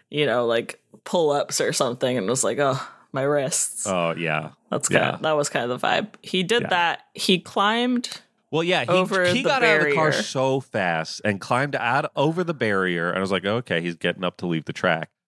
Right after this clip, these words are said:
Speaker 2: But where he climbed was, like, a little hole
Speaker 1: Yeah.
Speaker 2: behind the barrier and the fence.
Speaker 1: <laughs>
Speaker 2: He climbed in there, sat down.
Speaker 1: Yeah.
Speaker 2: And I was like, Oh, man, he's he's shaken up for sure.
Speaker 1: Yeah.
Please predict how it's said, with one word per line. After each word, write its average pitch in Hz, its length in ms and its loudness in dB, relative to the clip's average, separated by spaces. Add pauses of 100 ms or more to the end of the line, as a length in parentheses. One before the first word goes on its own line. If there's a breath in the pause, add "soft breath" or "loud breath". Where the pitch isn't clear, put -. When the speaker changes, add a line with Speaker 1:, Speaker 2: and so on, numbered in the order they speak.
(120)
Speaker 2:
But 123 100 2
where 127 160 0
he 131 100 -4
climbed 165 480 -2
was, 127 160 -2
like, 117 260 0
a 120 60 -2
little 175 320 0
hole 82 640 -2 (160)
Speaker 1:
Yeah. 285 260 2
Speaker 2:
behind 156 400 2
the 151 60 0
barrier 131 500 2
and 110 120 -2
the 107 60 0
fence. 95 440 2 (180)
Speaker 1:
<laughs> - 180 -4
Speaker 2:
He 127 80 0
climbed 160 500 0
in 185 220 0
there, 123 300 0
sat 156 600 -2
down. 104 680 -2 (200)
Speaker 1:
Yeah. 71 400 0
Speaker 2:
And 110 140 0
I 113 40 2
was 117 140 0
like, 87 200 0
Oh, 78 200 -2
man, 78 440 -2
he's 98 300 -2 (380)
he's 104 300 0
shaken 90 380 -2
up 95 200 -6
for 110 120 -4
sure. - 320 0
Speaker 1:
Yeah. 139 460 2